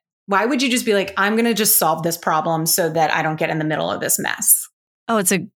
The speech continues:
Speaker 2: good question. And it really, it can very much depend, but there could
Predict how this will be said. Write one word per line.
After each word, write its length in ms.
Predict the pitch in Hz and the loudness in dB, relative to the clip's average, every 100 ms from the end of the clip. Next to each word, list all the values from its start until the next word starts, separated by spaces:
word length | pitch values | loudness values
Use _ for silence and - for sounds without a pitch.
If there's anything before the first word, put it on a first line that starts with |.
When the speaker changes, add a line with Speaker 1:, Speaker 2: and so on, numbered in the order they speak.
| _ | _
Speaker 2:
good 200 | 214 196 | -2 -2
question. 360 | 202 220 - 208 | 0 0 0 -2
And 100 | 226 | 0
it 120 | 240 233 | 0 0
really, 380 | 311 339 294 | 0 2 2
it 180 | 254 226 | 2 0
can 180 | 247 233 | 0 2
very 240 | 226 240 | 2 2
much 300 | 262 247 - | 2 0 -2
depend, 600 | - 190 233 254 285 185 | -2 0 2 2 2 0
but 240 | - 208 - - - - _ | 2 2 0 -6 -20 -20 _
there 180 | 269 294 - _ | 0 0 -2 _
could 320 | - - 330 | -10 0 0